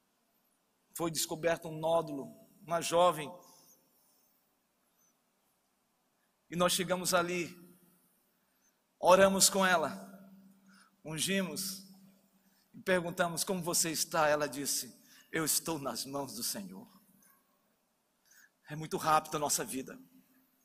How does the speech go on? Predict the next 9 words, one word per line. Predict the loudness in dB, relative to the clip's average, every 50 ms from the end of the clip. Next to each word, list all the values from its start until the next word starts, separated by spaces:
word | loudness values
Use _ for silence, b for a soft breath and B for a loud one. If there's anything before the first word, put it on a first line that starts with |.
| _ _ _ _ _ _ _ _ _ _ _ _ _ _ _ _ _ _ _ B B B B
Hoje | -2 0 0 0 0
estamos | -4 -4 -4 -4 -4 -2 -4
aqui | -4 -4 -4 -8
com | -10 -8 -4
saúde, | -4 -2 -2 -2 -4 -4 -8 -8 -6 -6
amanhã | -6 -6 -8 -8 -8 -6
nós | -6 -6 -6
não | -6 -6
sabemos, | -4 -4 -4 -4 -6 -8 -8 -8 -12 -14 -18